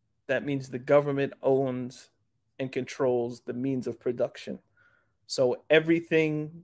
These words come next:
that is made and produced is not in private hands, but it, it's in the hands of the government. Once the Soviet Union fell in ninety, eighty-nine, ninety, ninety-one, all of the things that were owned by the government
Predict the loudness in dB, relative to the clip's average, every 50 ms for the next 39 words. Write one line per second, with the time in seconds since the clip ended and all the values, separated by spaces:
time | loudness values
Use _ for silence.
0 | -8 -2 -2 0 0 0 -4 -4 -2 0 2 2 2 2 0 0 -2 -2 -2 -2
1 | -2 -2 -2 -2 -2 0 0 0 -2 -4 -8 -14 -20 -20 -16 _ -6 -6 -6 -4
2 | -2 -2 -2 -2 -2 -2 -4 -6 -6 -8 -6 -2 0 2 4 4 4 2 0 0
3 | -2 -4 -2 -2 -2 -4 -6 -8 -12 -12 _ -6 -4 -4 -6 -6 -6 -6 -6 -6
4 | -6 -8 -8 -6 -4 -4 -4 -2 -4 -4 -2 -2 -2 -2 -2 -2 -4 -4 -2 2
5 | 4 4 4 2 0 -2 -4 -4 -6 -10 _ _ _ _ _ _ _ _ _ _
6 | _ _ _ _ _ _ _ _ _ _ 0 4 6 6 6 4 -2 -6 -6 -2
7 | 0 2 2 2 2 0 0 0 0 0 2 0 0 -2 0 4 4 6 6 4
8 | 2 -2 -6 _ _ _ _ _ -6 -4 -2 0 2 2 2 2 2 0 -2 -2
9 | -2 -2 0 0 -2 -2 -4 -2 -2 -2 0 0 0 0 0 2 2 2 2 0
10 | 0 0 0 0 0 0 0 0 0 2 2 2 2 0 -2 -6 -8 _ _ _
11 | _ _ _ _ _ _ _ _ 4 8 8 8 8 8 6 2 0 2 2 2
12 | 2 2 2 2 2 2 2 0 -2 0 0 0 0 2 2 0 0 0 0 2
13 | 2 2 4 4 2 -2 -2 -2 -4 -6 -10